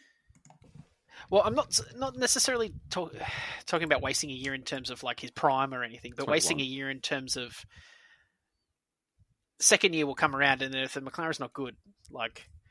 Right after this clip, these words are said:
Speaker 1: we were talking about earlier, it's a, it's very <laughs> easy to fall out of F one. And I don't think that would happen on the first instance for Piastri, but, like, crazier things have happened. And then it's like, if the McLaren is just can't help him at all,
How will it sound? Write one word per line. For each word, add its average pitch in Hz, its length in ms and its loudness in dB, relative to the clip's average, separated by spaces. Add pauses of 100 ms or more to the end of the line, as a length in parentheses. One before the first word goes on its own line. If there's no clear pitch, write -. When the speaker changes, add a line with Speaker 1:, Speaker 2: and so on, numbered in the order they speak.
(920)
Speaker 1:
we 156 80 -4
were 147 60 0
talking 147 220 -2
about 123 160 0
earlier, 127 260 -4
it's 117 120 -8
a, 147 120 -2
it's 131 200 -6
very 135 240 2
<laughs> - 60 0
easy 156 240 4
to - 80 -4
fall 127 280 -2
out 123 140 -2
of 120 80 -10
F 120 160 -10
one. 113 180 -8 (180)
And 147 120 0
I 151 40 4
don't 185 160 6
think - 180 -2
that 147 120 2
would 143 80 -2
happen 135 280 2
on 127 80 -6
the 127 60 -10
first - 320 -8
instance 127 320 -8
for - 140 -16
Piastri, - 540 -8 (340)
but, - 100 -18
like, 123 260 -2
crazier 131 340 -2
things 123 240 -10
have 120 100 -12
happened. 120 400 -8
And 123 140 -16
then 117 100 -16
it's - 160 -8
like, 127 140 -10
if 139 80 -10
the 160 60 -4
McLaren 202 300 0
is 143 80 0
just - 220 -4
can't 139 220 2
help 139 180 -2
him 127 100 -10
at 123 60 -8
all, 127 240 -6